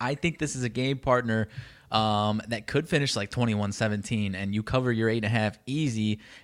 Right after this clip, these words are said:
and we just have a low, scrappy, low-scoring, scrappy game.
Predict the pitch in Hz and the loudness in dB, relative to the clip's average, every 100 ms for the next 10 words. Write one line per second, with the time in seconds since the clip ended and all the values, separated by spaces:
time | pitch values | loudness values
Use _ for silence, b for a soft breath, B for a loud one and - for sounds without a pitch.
0 | - 113 117 113 120 120 123 127 120 113 | -6 0 2 0 0 2 2 2 0 2
1 | 113 120 117 - 120 120 123 120 120 127 | 2 2 0 -2 -2 0 0 0 -2 -4
2 | 127 131 143 127 117 131 117 120 147 147 | -4 -2 -2 -2 0 -2 -2 -2 0 0